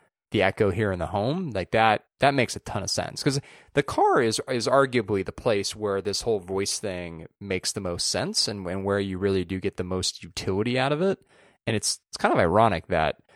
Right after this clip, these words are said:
voice-controlled systems in your car are, are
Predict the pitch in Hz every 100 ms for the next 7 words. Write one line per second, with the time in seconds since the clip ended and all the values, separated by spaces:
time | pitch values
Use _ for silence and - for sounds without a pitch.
0 | _ _ _ _ - 107 104 107 107 -
1 | 104 - 110 85 - - - 113 - 107
2 | 98 95 80 - - 107 143 131 98 87
3 | 92 90